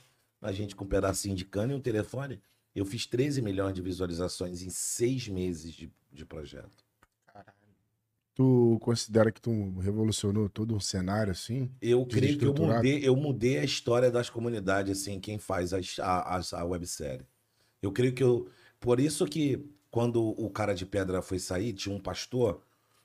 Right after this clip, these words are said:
Speaker 1: que falou pra ele assim, "Mano, não sai da série, porque Deus mandou te avisar que o Amassa R J vai mudar a vida de muita gente." Eu até me arrepio até hoje, ó.
Speaker 3: Amém, mano.
Speaker 1: Que,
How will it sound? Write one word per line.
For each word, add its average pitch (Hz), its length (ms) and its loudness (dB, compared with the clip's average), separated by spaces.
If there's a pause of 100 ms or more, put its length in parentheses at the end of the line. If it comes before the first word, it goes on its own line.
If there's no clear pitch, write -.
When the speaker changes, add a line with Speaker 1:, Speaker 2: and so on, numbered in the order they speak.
(100)
Speaker 1:
que 107 100 -4
falou 104 280 2
pra 107 160 0
ele 104 80 -2
assim, 101 160 -6
"Mano, 104 320 0
não 104 160 0
sai 107 400 -2
da 101 100 0
série, 92 560 0 (380)
porque 101 240 -6
Deus 113 280 2
mandou 98 360 2
te 98 120 -4
avisar 92 640 -2 (300)
que - 100 -2
o 95 80 6
Amassa 92 380 0
R 90 140 -2
J 95 180 0
vai 98 80 4
mudar 98 240 2
a 95 40 4
vida 92 220 -2
de 92 120 -4
muita 95 340 0
gente." 90 100 -2
Eu 90 60 -2
até 160 140 -2
me 226 80 -4
arrepio 170 320 -2
até 170 180 -4
hoje, 101 300 -2
ó. 76 100 -6 (100)
Speaker 3:
Amém, 107 300 -6
mano. 87 220 -8 (560)
Speaker 1:
Que, 95 500 0